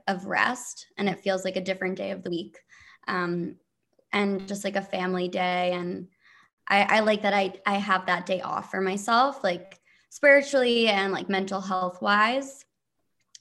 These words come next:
to kind of check out. And, um, I think that's why I love what I do still. A lot of people are like, "How are you not burnt out? Like, you always share so much." And I'm like, every single week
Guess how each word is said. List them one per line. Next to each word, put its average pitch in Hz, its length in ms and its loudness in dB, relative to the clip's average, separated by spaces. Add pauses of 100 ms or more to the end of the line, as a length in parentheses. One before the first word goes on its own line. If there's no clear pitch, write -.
to 233 80 -6
kind 214 360 -2
of 202 120 0
check 208 260 -4
out. 196 400 2
And, 196 400 -6 (420)
um, 190 460 -2
I 220 80 0
think 226 180 0
that's 214 240 4
why 208 220 4
I 196 60 4
love 190 300 -2
what 190 120 -2
I 185 100 -2
do 185 240 -6
still. 208 280 0
A 214 40 2
lot 196 160 4
of 190 60 -6
people 196 160 -4
are 185 120 0
like, 185 180 -6
"How 202 180 -4
are 226 100 0
you 233 140 -2
not 226 240 0
burnt 226 260 -2
out? 233 280 6
Like, 180 200 -6
you - 80 -10
always 196 300 -4
share 220 180 -2
so 214 140 -6
much." 180 260 -4
And 196 80 -2
I'm 190 80 -2
like, 190 220 -4
every 220 400 2
single 208 400 0
week 202 400 -4